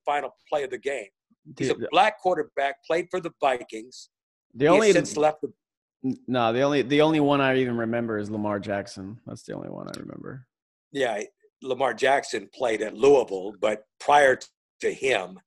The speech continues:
Speaker 2: Okay, well, we can
Speaker 1: it,
Speaker 2: find that.
Speaker 1: there's
Speaker 2: I can,
Speaker 1: another
Speaker 2: I can
Speaker 1: black
Speaker 2: effort this as you continue to bless us with story time.
Speaker 1: I'm just saying, we, we had a game in, uh, we had a game in Philadelphia against Temple.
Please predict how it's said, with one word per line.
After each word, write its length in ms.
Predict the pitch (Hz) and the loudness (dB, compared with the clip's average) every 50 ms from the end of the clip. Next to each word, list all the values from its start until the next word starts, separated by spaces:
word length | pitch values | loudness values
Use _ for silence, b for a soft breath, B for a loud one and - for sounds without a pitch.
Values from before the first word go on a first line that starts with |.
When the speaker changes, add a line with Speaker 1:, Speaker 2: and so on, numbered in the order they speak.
| _ _ - | _ _ -2
Speaker 2:
Okay, 320 | 120 123 - - 110 - - - | -2 -2 -2 -2 -4 -4 -4 -2
well, 420 | 113 120 123 139 143 - - - - | 0 2 2 2 0 -2 -8 -12 -10
we 80 | - 127 - - | -8 -8 -4 -2
can 120 | 135 120 | -4 -4
Speaker 1:
it, 40 | 120 127 | 0 2
Speaker 2:
find 280 | 147 147 156 147 147 | 4 4 6 6 4
that. 100 | 139 - | 4 6
Speaker 1:
there's 80 | - 175 | 6 6
Speaker 2:
I 40 | 190 | 6
can, 60 | - | 6
Speaker 1:
another 140 | 147 - 139 | 6 6 6
Speaker 2:
I 60 | - | 6
can 120 | - - 120 | 6 6 6
Speaker 1:
black 140 | 117 - 190 | 6 6 6
Speaker 2:
effort 260 | 190 - 175 147 - | 6 4 0 -2 4
this 320 | 165 156 147 - - - | 4 4 4 4 2 2
as 260 | - 165 151 139 - - | 4 6 6 6 6 8
you 380 | 147 135 135 127 127 120 117 - - - - - | 8 8 10 10 8 6 4 2 -4 -12 -10 2
continue 400 | - 151 147 131 - 185 175 156 | 2 2 4 6 4 6 6 8
to 100 | 135 135 | 8 6
bless 320 | 123 117 139 143 147 - - | 6 6 6 6 6 4 2
us 200 | 131 120 - 131 | 0 0 0 0
with 160 | 127 113 - | -2 -2 -2
story 360 | - - - 156 151 143 120 | -4 -2 2 4 4 4 4
time. 320 | - 117 98 92 101 110 117 b b b b | 2 0 -2 -2 -4 -4 -6 b b b b
Speaker 1:
I'm 140 | 165 170 180 | 0 0 4
just 320 | 170 185 165 - - - - | 4 4 4 2 -4 2 4
saying, 300 | 190 170 151 120 104 - _ _ _ _ _ _ _ | 6 6 6 4 0 -4 _ _ _ _ _ _ _
we, 180 | 160 175 - - | 0 0 0 2
we 180 | 160 165 185 | 2 4 6
had 140 | 202 202 185 | 6 6 6
a 60 | 170 | 4
game 360 | 127 139 160 165 165 160 156 151 | 2 4 2 4 4 2 -2 -6
in, 540 | - 135 143 139 139 131 131 131 127 123 | -4 -4 -2 -2 -2 -2 -4 -6 -6 -6
uh, 400 | 117 117 117 113 113 113 110 107 107 - _ _ _ _ _ _ - - - - _ - 131 123 127 | -4 -4 -2 -2 -4 -4 -6 -8 -10 -14 _ _ _ _ _ _ -20 -20 -20 -20 _ -16 -16 -14 -8
we 160 | 131 139 147 | -6 -2 0
had 140 | 165 170 156 | 2 2 0
a 40 | 143 | 2
game 360 | - 147 151 151 147 139 131 | 2 2 4 4 2 2 0
in 140 | 123 117 110 | -2 -2 -4
Philadelphia 720 | - - 156 139 127 120 131 131 120 113 - - 117 98 | 0 2 4 4 4 4 4 4 4 2 2 -2 -4 -4
against 360 | 98 95 120 117 113 - - - | -2 0 -2 -2 -2 -4 -8 -6
Temple. 400 | - 123 117 110 - 104 - | -6 -6 -6 -8 -12 -18 -18